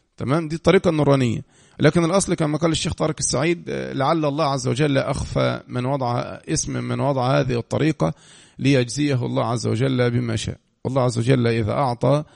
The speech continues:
فلا حد لعطائه. نسأل الله عز وجل يتقبل منا ومنكم. إيه،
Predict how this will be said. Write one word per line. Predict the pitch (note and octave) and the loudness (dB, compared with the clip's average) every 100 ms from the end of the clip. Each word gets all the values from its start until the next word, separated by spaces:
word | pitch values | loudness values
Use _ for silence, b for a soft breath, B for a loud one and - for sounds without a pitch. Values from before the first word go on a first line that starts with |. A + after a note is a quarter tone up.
| b b b | b b b
فلا | - C3 C3 C3 | 6 10 10 8
حد | A#2+ C3 A2+ | 4 2 4
لعطائه. | A#2+ A2 A2 A2 G2+ - G#2+ - _ _ | 0 0 0 0 0 -2 -8 -10 _ _
نسأل | A#2+ C3+ | -8 -2
الله | B2 | 0
عز | A#2+ A#2 | 2 2
وجل | A#2 | 0
يتقبل | A2 - A#2 A#2+ | 0 0 2 2
منا | A#2 | 0
ومنكم. | A2 F#2+ G2 - - _ B B B B B B B B B B B - | -2 -4 -10 -16 -20 _ B B B B B B B B B B B 10
إيه، | C3 C3 C3 B2+ B2 B2 - - B2 A#2+ - - - | 12 12 10 8 8 6 6 6 4 2 -2 -6 -12